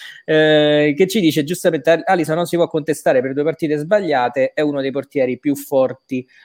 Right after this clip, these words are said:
al mondo." Io sono d'accordo con te, l'unica cosa è che ero molto arrabbiato con lui sabato, perché secondo me in un momento di difficoltà bisogna avere l'umiltà di fare anche delle cose facili. Secondo me lui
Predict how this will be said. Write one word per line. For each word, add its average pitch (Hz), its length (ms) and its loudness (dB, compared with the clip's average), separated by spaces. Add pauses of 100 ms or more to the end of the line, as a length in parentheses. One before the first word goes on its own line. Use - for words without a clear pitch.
al 143 200 0
mondo." 139 240 -2
Io 214 60 4
sono 160 380 -4
d'accordo 226 560 0
con 226 200 0
te, 262 120 -2
l'unica 233 440 -4
cosa 202 200 -2
è 165 40 -6
che - 100 -4
ero 165 160 0
molto 208 280 -4
arrabbiato 131 520 -2
con 135 120 -8
lui 170 140 -4
sabato, 143 480 -6
perché 170 240 -8
secondo 190 360 -6
me 196 80 -6
in 165 80 -6
un 147 80 -6 (160)
momento 190 520 -2
di 170 240 -2
difficoltà 196 840 0
bisogna 156 280 -4
avere 170 200 2
l'umiltà 185 500 0
di 170 120 0
fare 156 160 2
anche 156 200 -4
delle 139 200 2
cose 156 260 -2
facili. 151 480 -2
Secondo 170 240 -6
me 180 100 -4
lui 170 480 -2